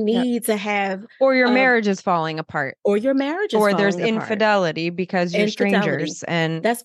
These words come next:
Speaker 1: right.
Speaker 2: fill in the blank. Yes.
Speaker 1: Right. And, and if you have children, your
Speaker 2: Right.
Speaker 1: children are a mirror, right? Like, they
Speaker 2: Right.
Speaker 1: are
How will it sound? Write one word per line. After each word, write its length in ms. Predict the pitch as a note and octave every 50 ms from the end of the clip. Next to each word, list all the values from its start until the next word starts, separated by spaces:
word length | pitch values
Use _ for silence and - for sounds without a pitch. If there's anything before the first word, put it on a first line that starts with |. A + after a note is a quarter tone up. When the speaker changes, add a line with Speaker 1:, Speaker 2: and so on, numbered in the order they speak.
| _ -
Speaker 1:
right. 200 | - - - G#3+
Speaker 2:
fill 180 | B3+ C4+ B3
in 80 | A3+ G#3+
the 80 | G3+ F#3
blank. 320 | F3 F3 E3 D#3+ D3+ - - _ _ -
Yes. 180 | G3+ F3+ -
Speaker 1:
Right. 180 | D4+ G#4 G4+ - - _ _
And, 240 | - C4 D4 D#4 D#4 - -
and 200 | - B3 A#3+ A#3+
if 100 | A3+ A3+
you 80 | A3+ A#3
have 180 | A3 A#3 G#3
children, 400 | G#3 - G3+ F#3 F#3 G#3+ A#3 D4+ G#4 B4 - _ _ _ _ -
your 140 | F3+ A3 A3+
Speaker 2:
Right. 80 | A#3+
Speaker 1:
children 720 | A#3+ - - - D4 E4+ F#4 - - B3+ A#3+ G#3+ G3 F#3+ - - _ -
are 280 | F#3 F#3+ F#3 F#3 F#3+ -
a 180 | - F#3 F#3 F3+
mirror, 600 | F3+ F3 F3+ F3+ F3+ F3 D#3 C#3+ A#2 - - - _ _ _ _ _ -
right? 320 | F#3+ E3+ F3 G3 A#3 -
Like, 220 | G3+ F#3 F3+ F3
they 140 | - G#3+ A#3 B3+ C4+
Speaker 2:
Right. 0 |
Speaker 1:
are 340 | B3+ A#3+ A3+ A3 G#3+ G#3 G3+